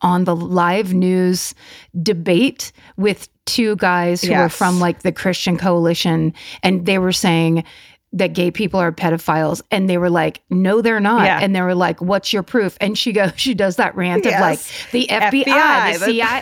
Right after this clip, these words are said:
Speaker 1: A."
Speaker 2: <laughs>
Speaker 1: And she has that accent. It's, like, the best thing you've ever seen.
Speaker 2: Ninety to ninety-five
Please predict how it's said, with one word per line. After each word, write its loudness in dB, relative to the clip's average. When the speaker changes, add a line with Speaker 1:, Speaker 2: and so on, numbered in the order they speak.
Speaker 1:
A." 0
Speaker 2:
<laughs> -16
Speaker 1:
And -12
she -4
has -2
that -2
accent. -2
It's, -6
like, -6
the -6
best -6
thing -4
you've -2
ever -2
seen. -2
Speaker 2:
Ninety 0
to 0
ninety-five -2